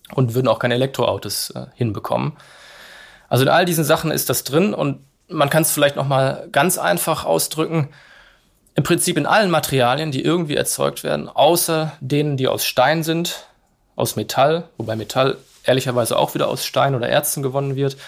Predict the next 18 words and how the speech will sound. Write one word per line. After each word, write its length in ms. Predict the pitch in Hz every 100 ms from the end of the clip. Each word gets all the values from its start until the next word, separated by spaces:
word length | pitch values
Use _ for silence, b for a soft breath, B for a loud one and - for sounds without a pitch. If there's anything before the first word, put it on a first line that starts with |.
| B
oder 200 | 139 123
Holz. 400 | 101 - - - B B B B -
All 180 | 160
diese 220 | 180 170 151
Sachen, 480 | 143 - 165 165 - _
Kunststoffe, 680 | - 160 156 - 143 147 143 B B B B B _
äh, 200 | 131 120
Handys, 680 | 117 143 156 147 143 - -
Laptops, 540 | 135 139 - 135 -
alles 260 | - 143 143
das, 220 | 135 135
was 160 | 135 -
uns 160 | 131
umgibt, 680 | - 135 117 151 - - - _ _ _
das 240 | 123 -
basiert 640 | - 104 120 123 - - -
auf 360 | - 110 - - -
Chemie. 640 | - 120 107 139 160 -